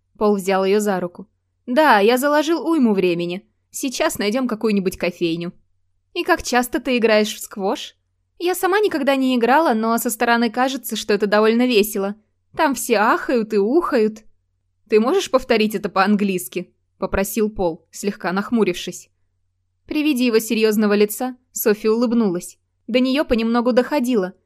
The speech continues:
что он не слишком любит, когда его поддразнивают. Лучше не упоминать, что на её взгляд сквош — игра весьма агрессивная, полная гнева. Без малейшей подпитки тестостероном так по мячу лупить не станешь.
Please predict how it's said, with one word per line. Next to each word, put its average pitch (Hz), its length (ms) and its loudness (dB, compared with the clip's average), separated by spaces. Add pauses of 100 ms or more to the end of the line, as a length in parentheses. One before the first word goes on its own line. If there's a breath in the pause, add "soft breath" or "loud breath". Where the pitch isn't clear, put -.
что - 220 -2
он 220 120 2
не 240 80 2
слишком 240 460 -2
любит, 220 260 -2
когда 190 240 -2
его 185 140 0
поддразнивают. 185 880 -2 (640)
Лучше 349 300 -2
не 330 100 -2
упоминать, 320 680 -2
что - 220 -6
на 220 80 2
её 220 220 2
взгляд 233 400 0
сквош — 277 480 -4 (240)
игра 330 260 0
весьма 311 300 -2
агрессивная, 269 760 -2 (140)
полная 208 340 2
гнева. 202 460 0 (340)
Без 226 160 -2
малейшей 262 460 0
подпитки 208 420 -2
тестостероном 214 920 0 (260)
так 330 200 -2
по 330 60 -4
мячу 247 340 0
лупить 220 320 0
не 214 80 0
станешь. 180 640 -6